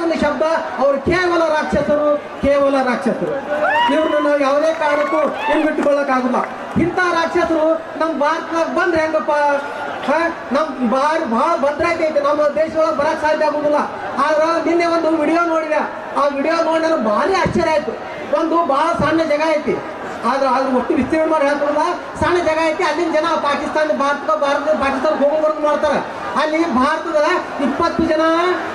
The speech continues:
ಸೈನಿಕರು ಒಬ್ರು ಕಮಾಂಡರ್ ಕಾಯ್ಕೊತಿರ್ತಾರೆ, ಕಮಾಂಡರ್ ಕಾಯ್ಕೊತಿರ್ತಾರೆ. ಅವ್ರಿಗೆ ಯಾರೋ ಒಬ್ರು ಸೂಚನೆ ಕೊಟ್ಟು, ಸೂಚನೆ ಕೊಟ್ಟ ತಕ್ಷಣ ಇಪ್ಪತ್ತು ಜನ ಸೈನಿಕರು, ಕಮಾಂಡರ್ ಆ ಜಾಗದಿಂದ ಹೋದ್ರು, ಉಗ್ರಗಾಮಿಗಳು ಭಾರತದೊಳಗೆ ಬಂದ್ರು ಅಂತೇಳಿ ಒಬ್ಬ ಸೈನಿಕ ಹೇಳ್ತಾನೆ.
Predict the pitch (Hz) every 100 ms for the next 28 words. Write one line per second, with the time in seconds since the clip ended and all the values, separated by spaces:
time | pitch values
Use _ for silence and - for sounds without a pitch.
0 | - - 269 302 359 330 285 349 - -
1 | 277 320 339 - 302 349 339 330 302 269
2 | 294 339 339 320 302 240 170 - - -
3 | - - - - - - - - - -
4 | - - 269 294 330 339 311 302 370 370
5 | 349 320 277 349 359 - - - 359 370
6 | 330 320 359 359 359 320 330 339 349 -
7 | - - - - - - 320 359 370 392
8 | 370 381 370 359 392 381 302 - 381 381
9 | 359 370 339 339 349 359 359 349 311 339
10 | 349 339 330 302 330 330 302 330 311 349
11 | - - 320 359 339 330 330 330 320 277
12 | 311 320 311 311 285 330 330 320 311 349
13 | 311 370 - - 285 320 285 339 381 339
14 | 320 302 277